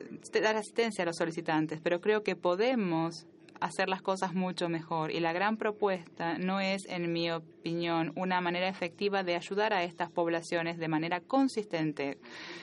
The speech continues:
Es mi sentido que el sentido de esta resolución está limitada a una serie de, eh, puntos y a un alcance muy limitado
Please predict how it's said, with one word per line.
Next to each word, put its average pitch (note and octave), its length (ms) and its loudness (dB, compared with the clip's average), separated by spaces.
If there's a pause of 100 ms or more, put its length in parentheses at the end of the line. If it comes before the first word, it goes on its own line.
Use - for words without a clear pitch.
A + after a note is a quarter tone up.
(320)
Es A#3 200 0
mi A#3+ 100 6
sentido A3+ 460 2
que G3+ 300 2
el F#3 240 2
sentido A3 600 0
de F#3+ 100 4
esta F#3+ 180 0
resolución E3 680 0
está F#3 480 0
limitada F3 800 0
a F3 420 0
una F#3+ 400 -2
serie G3 640 0 (760)
de, F3 500 0 (400)
eh, F3 160 -4
puntos F3+ 880 4 (540)
y A3 340 2
a G3+ 260 2
un A3 220 2
alcance G#3+ 500 0
muy A3 200 4
limitado F#3+ 800 0